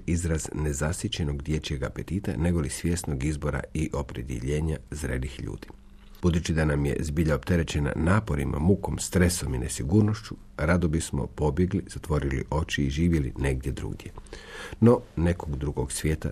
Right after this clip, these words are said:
za nas nema. Neki idealni uvjeti za naše samoostvarenje ne postoje, jer da postoje, valjda bismo bili u njima. Izboriti nam se za život ovdje i sada, bez uzmicanja, bjegova, zatvaranja očiju ili pak povrijeđenosti kojom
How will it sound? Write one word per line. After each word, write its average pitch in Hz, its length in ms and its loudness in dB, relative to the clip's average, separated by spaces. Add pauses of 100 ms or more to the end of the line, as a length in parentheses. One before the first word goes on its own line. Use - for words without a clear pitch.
za 65 200 -2
nas 65 240 -4
nema. 76 300 4 (560)
Neki - 240 4
idealni 80 600 6
uvjeti 67 400 0
za 64 140 -2
naše - 280 -2
samoostvarenje 80 880 2
ne 73 100 -4
postoje, 87 440 2 (140)
jer 71 160 0
da 62 120 -4
postoje, - 560 -2
valjda 65 280 -4
bismo - 280 -6
bili 80 280 -2
u 64 100 -2
njima. - 220 -6 (560)
Izboriti 104 560 4
nam 110 160 4
se - 240 0
za 71 240 -2
život 82 380 2
ovdje 69 260 -2
i 76 40 2
sada, 69 340 2
bez 98 320 2
uzmicanja, 95 760 2
bjegova, 73 640 0
zatvaranja 69 600 -2 (100)
očiju 87 400 2 (100)
ili 71 220 0
pak - 480 -4
povrijeđenosti 80 840 2
kojom 69 440 0